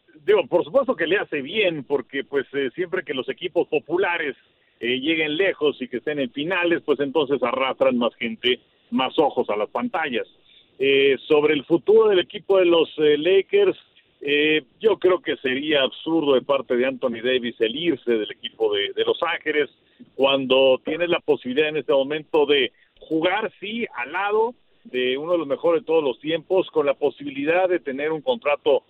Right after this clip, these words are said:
multimillonario, que además, pues, eh, la directiva del equipo de los Lakers tiene que verlo de esa forma, porque es en ese momento tu presente, pero también es tu futuro. Eh, cuando ya la máquina, a lo mejor LeBron James va a querer seguir jugando a un alto nivel,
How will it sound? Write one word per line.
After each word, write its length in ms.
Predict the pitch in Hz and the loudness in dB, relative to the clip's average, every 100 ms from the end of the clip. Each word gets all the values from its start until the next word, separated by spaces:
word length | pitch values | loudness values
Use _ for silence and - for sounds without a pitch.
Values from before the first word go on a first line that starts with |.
| _ _ | _ _
multimillonario, 1200 | 131 175 240 226 - 147 131 120 120 131 156 175 | -4 2 4 2 -2 -8 -2 -2 0 0 2 2
que 120 | 180 | 2
además, 440 | 160 170 196 214 - _ _ _ | 0 0 -2 -4 -6 _ _ _
pues, 160 | - 127 135 | -4 -2 0
eh, 120 | 131 | 0
la 120 | 127 | 2
directiva 420 | 131 123 156 160 | 2 0 0 0
del 120 | 147 | 0
equipo 280 | - - 160 | -2 -4 -2
de 60 | 147 | 0
los 80 | 139 | 0
Lakers 280 | 147 156 147 | 0 -2 -2
tiene 200 | 139 127 | -4 -2
que 160 | 113 | 2
verlo 280 | 123 123 117 | 2 2 2
de 60 | 107 | 2
esa 140 | 110 | -2
forma, 400 | - 220 196 147 | 0 2 2 -2
porque 440 | - 113 135 175 | -4 -4 0 0
es 60 | 185 _ _ _ _ _ | 0 _ _ _ _ _
en 160 | - 185 | -6 -4
ese 100 | 208 | -2
momento 500 | 196 208 185 202 - - | -2 -4 -2 -2 -2 -4
tu 160 | 277 240 | -4 -2
presente, 500 | 196 - 214 208 220 | -2 0 -2 0 0
pero 220 | 170 151 | 0 -2
también 260 | 156 196 | -4 -4
es 100 | 196 - | -4 -2
tu 160 | 269 | -4
futuro. 580 | - 175 - 320 294 - - _ _ _ - | 0 0 2 2 2 0 -2 _ _ _ -2
Eh, 520 | 127 139 139 139 127 - | 0 2 2 0 -2 -2
cuando 600 | 139 139 135 139 139 139 | -2 0 2 4 6 4
ya 240 | 120 160 | 0 -2
la 140 | 185 185 | 0 -2
máquina, 440 | 180 180 185 170 | -4 -8 -6 -4
a 40 | 151 | -4
lo 100 | 135 | -4
mejor 380 | 123 160 165 | -2 0 0
LeBron 280 | 151 139 160 | 0 0 -2
James 180 | 156 151 | -2 -2
va 60 | 156 | -4
a 40 | |
querer 320 | - 127 135 | -2 -4 -4
seguir 280 | 117 117 113 - | -4 -4 -6 -8
jugando 440 | 127 151 139 120 | -6 -4 0 0
a 80 | 101 | 0
un 160 | 117 120 | -4 -6
alto 180 | - | -4
nivel, 340 | 151 208 170 | -2 0 0